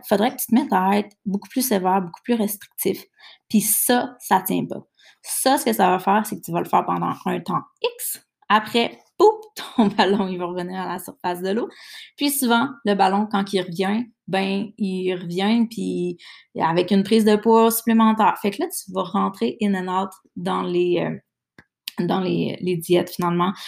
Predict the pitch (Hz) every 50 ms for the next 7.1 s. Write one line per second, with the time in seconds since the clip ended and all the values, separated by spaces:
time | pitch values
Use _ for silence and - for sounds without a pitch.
0 | - - - - - - - - - 214 214 208 175 180 185 180 180 180 180 180
1 | 180 180 175 - - 175 170 175 175 185 180 165 180 175 175 196 196 185 175 -
2 | 175 175 170 - - 170 175 175 170 160 151 160 - - - _ _ - - 202
3 | 190 - - - - 208 190 185 185 190 214 285 294 - - 233 240 269 285 -
4 | - - - - _ _ _ _ _ - - - - 220 220 247 - 202 196 -
5 | - 226 - - 190 - - - - 202 196 196 190 190 202 214 233 233 196 190
6 | 185 180 185 - - - - 185 180 185 - - - - 208 202 208 - - 208
7 | 214